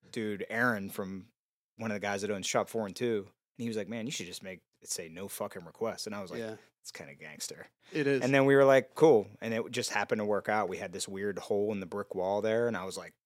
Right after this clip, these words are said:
Speaker 1: "Let's do it. It's, it'll be perfect right here." So.
Speaker 2: Yeah. And then,
Speaker 1: Yeah.
Speaker 2: there, I mean, sometimes, like, one of the bartenders will pull up that, like, little tiny party light
Speaker 1: <laughs> Yeah.
Speaker 2: too,
Speaker 1: That's
Speaker 2: which
Speaker 1: a
Speaker 2: is
Speaker 1: new,
Speaker 2: funny.
Speaker 1: that's a newer thing. That's, like,
Speaker 2: Yeah.
Speaker 1: within a year.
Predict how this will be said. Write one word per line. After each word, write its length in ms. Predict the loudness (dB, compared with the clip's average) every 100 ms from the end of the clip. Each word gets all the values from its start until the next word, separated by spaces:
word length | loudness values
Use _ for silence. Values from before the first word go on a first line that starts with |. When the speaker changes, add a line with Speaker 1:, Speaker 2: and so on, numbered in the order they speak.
| _ _ _ _
Speaker 1:
"Let's 200 | -14 -12
do 180 | -12 -12
it. 120 | -12
It's, 160 | -10 -10 -10 -16 -16 -14
it'll 120 | -14
be 120 | -14
perfect 440 | -10 -10 -10 -14 -12
right 160 | -12
here." 260 | -12 -14 -16 _ _ _ _
So. 320 | -6 -4 -4 -8 _ _
Speaker 2:
Yeah. 220 | -10 -10 -8 0
And 140 | 4
then, 60 | 8
Speaker 1:
Yeah. 100 | 8
Speaker 2:
there, 120 | 6
I 40 | 4
mean, 180 | 4 4
sometimes, 540 | 2 4 6 6 6
like, 360 | 4 2 -2 _ _ -18 -6
one 240 | 2 4
of 80 | 4
the 380 | 2 2 -2 -6 -6
bartenders 500 | -4 -2 -2 -4 -4
will 100 | -6
pull 240 | -4 -2 -2
up 180 | -4 -6
that, 220 | -6 -6
like, 220 | -10 -10
little 240 | -8 -8
tiny 380 | -8 -6 -6 -8
party 280 | -6 -4 -2
light 100 | 0
Speaker 1:
<laughs> 60 | 0
Yeah. 60 | 0
Speaker 2:
too, 360 | -2 -6 -8 -6 -6 -6 -8 -12 2
Speaker 1:
That's 160 | 8 10
Speaker 2:
which 40 | 10
Speaker 1:
a 20 |
Speaker 2:
is 60 | 8
Speaker 1:
new, 80 |
Speaker 2:
funny. 100 | 8
Speaker 1:
that's 160 | 8 8
a 60 | 8
newer 280 | 6 4
thing. 220 | 2 -4 -4
That's, 180 | 2
like, 120 | 4 4
Speaker 2:
Yeah. 60 |
Speaker 1:
within 240 | 4 4 2
a 40 |
year. 360 | 0 -6 -8